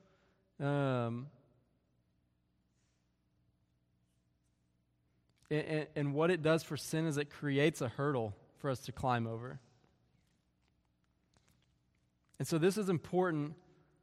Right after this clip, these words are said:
that after he worships, they read the word of God,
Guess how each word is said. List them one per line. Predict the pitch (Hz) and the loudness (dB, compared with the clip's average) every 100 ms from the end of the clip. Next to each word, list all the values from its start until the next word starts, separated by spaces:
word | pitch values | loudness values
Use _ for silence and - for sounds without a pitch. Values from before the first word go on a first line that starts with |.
| _ _ _ _ _ _ | _ _ _ _ _ _
that | 147 147 | 6 10
after | 165 - 180 | 10 8 2
he | 151 | 2
worships, | 143 156 160 143 - | 2 2 0 -4 -2
they | 143 | -2
read | 127 143 143 | 0 0 2
the | 139 | 0
word | 135 123 | 0 -2
of | 113 | -2
God, | 127 120 110 | 0 0 0